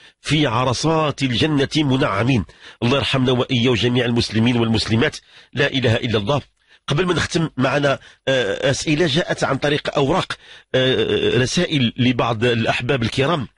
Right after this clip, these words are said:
الأخت ثورية كاميل هي ولادها صيفطوا واحد الرسالة،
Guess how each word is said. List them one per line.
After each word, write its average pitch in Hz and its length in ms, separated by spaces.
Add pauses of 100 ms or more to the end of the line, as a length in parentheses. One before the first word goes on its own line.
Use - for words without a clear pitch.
(520)
الأخت 180 380
ثورية 143 580
كاميل 131 560 (880)
هي 117 220
ولادها 139 360
صيفطوا 147 300
واحد 117 200
الرسالة، 113 420